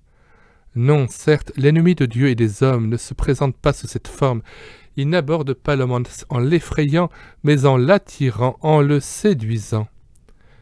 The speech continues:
C'est pour cette raison qu'il se présente travesti en ange de lumière. Cette forme angélique, ce rayonnement,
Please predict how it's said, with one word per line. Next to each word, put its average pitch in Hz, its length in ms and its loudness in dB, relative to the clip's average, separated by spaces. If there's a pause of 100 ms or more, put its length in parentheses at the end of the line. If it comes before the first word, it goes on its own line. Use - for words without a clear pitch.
(380)
C'est - 220 -8
pour - 220 -10
cette - 200 -6
raison 131 480 -4
qu'il - 200 -10
se - 160 -6
présente 123 500 -2
travesti - 840 -6
en 117 280 0
ange 113 320 -2
de 117 80 -2
lumière. 98 560 -4 (1000)
Cette - 300 -2
forme 190 460 2
angélique, 139 800 0 (400)
ce 127 400 0
rayonnement, 131 720 0